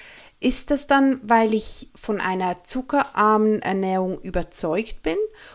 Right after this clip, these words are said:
oder vielleicht doch eher, weil die anderen Müttern ihren Kindern dasselbe sagen?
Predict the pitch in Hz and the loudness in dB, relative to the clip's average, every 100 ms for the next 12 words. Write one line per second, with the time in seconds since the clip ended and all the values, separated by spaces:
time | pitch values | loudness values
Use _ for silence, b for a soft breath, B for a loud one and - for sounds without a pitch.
0 | B - - 330 330 320 311 302 277 - | B -6 -2 2 2 2 2 2 2 -2
1 | 269 - 262 277 269 262 262 - - 233 | -2 -2 0 2 4 2 0 -2 0 2
2 | 247 247 240 247 254 247 240 233 220 233 | 4 4 4 2 0 0 2 0 0 2
3 | 226 226 233 226 226 208 202 - 196 190 | 2 0 0 0 2 0 -2 -2 0 0
4 | 190 185 180 165 160 160 160 | 0 -4 -4 -4 -6 -8 -12